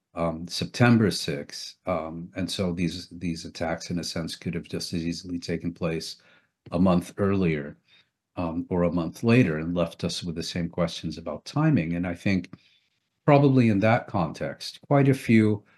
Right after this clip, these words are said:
observers and analysts pointed to, um, uh, the efforts to achieve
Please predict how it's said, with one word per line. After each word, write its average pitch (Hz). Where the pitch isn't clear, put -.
observers 95
and 90
analysts 92
pointed 92
to, 85
um, 85
uh, 85
the 92
efforts 95
to 87
achieve 90